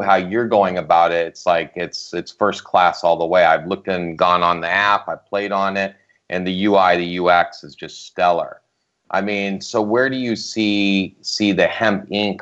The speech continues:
place in all this? I mean, so now you've taken advanced it. So, I mean, it's interesting. It gets people involved between the celebrities and this clean U X, you know,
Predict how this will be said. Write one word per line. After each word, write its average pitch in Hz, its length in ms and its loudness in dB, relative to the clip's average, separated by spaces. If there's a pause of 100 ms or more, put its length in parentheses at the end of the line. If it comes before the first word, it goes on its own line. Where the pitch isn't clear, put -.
(120)
place 101 400 0
in 85 160 -4
all 85 360 2
this? 85 340 2
I 92 60 -4
mean, 87 180 -4
so 90 140 -8
now 95 180 0
you've 90 180 -4
taken 95 300 -2
advanced 107 580 -2
it. 107 300 2 (240)
So, 104 320 4 (160)
I 101 140 0
mean, 98 560 0
it's 98 240 -4
interesting. 107 640 0
It 85 160 -8
gets 101 180 -6
people 98 380 -6
involved 95 360 2
between 95 300 -8
the 85 80 -6
celebrities 95 1120 -2
and 92 220 -6
this 87 160 -8
clean 107 560 -4
U 98 360 2
X, 98 480 2
you 90 120 -8
know, 87 360 0